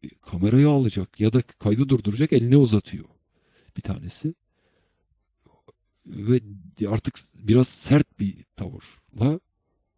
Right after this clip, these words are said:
bir çizgi koy-, çektim, bir mesafe koydum yani. Ee, videoda da göreceksiniz,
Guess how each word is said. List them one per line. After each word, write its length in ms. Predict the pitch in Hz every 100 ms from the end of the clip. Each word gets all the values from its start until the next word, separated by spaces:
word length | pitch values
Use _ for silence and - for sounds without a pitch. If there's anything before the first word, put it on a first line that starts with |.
| _ 131
bir 80 |
çizgi 380 | 135 - 165 -
koy-, 340 | - 175 165 -
çektim, 420 | 131 - 107 107
bir 80 | 127
mesafe 400 | 127 135 139 160
koydum 380 | 139 120 101
yani. 400 | 101 107 101 101 - _ _ _ _ -
Ee, 60 | - - - - 78 - 127
videoda 460 | 131 139 110 107
da 60 | 135
göreceksiniz, 840 | 139 131 123 131 - 123 120 -